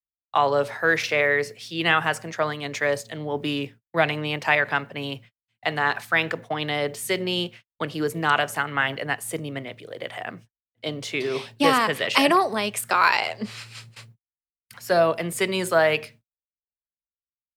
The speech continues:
Speaker 1: "Well, there went my entire career. That just got
Speaker 2: That's
Speaker 1: torpedoed."
Speaker 2: my
Speaker 1: And,
Speaker 2: whole
Speaker 1: like,
Speaker 2: life.
Speaker 1: yeah, and she's like, "What am I, I'm not gonna, like, rant and rave. It's not gonna help anything." So she just, like,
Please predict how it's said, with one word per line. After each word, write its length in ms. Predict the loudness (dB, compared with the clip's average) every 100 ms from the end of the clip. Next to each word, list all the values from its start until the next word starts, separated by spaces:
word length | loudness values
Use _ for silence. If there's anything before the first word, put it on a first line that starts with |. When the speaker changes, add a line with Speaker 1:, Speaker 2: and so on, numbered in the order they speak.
| _ _ _ _ _ _
Speaker 1:
"Well, 300 | -2 -2 -8 _
there 240 | -4 -2 -2
went 200 | -4 -4
my 80 |
entire 420 | -6 -6 -6 -6 -6
career. 340 | -4 -2 0
That 180 | -2 -4
just 160 | -6
got 160 | -6 -4
Speaker 2:
That's 40 | -6
Speaker 1:
torpedoed." 360 | -2 0 4
Speaker 2:
my 100 | 6
Speaker 1:
And, 140 | 6 6
Speaker 2:
whole 180 | 6 6
Speaker 1:
like, 80 |
Speaker 2:
life. 320 | 6 4 4 4
Speaker 1:
yeah, 120 | 2
and 100 | 2
she's 100 | -2
like, 140 | -2
"What 140 | 0 0
am 100 | 2
I, 520 | 2 2 0 -2 -6 _ _ _ _ _ _ _ _ _ _ _
I'm 120 | 4
not 180 | 6 6
gonna, 120 | 6
like, 160 | 2 2
rant 220 | 2 2
and 80 | 2
rave. 280 | 2 2 -2
It's 120 | 2
not 160 | 4 4
gonna 120 | 2
help 240 | 2 0
anything." 380 | 0 -4 -4 -4
So 420 | 0 2 4 2 -4 _
she 300 | -14 -6 0
just, 240 | 2 2 4
like, 380 | 2 2 -2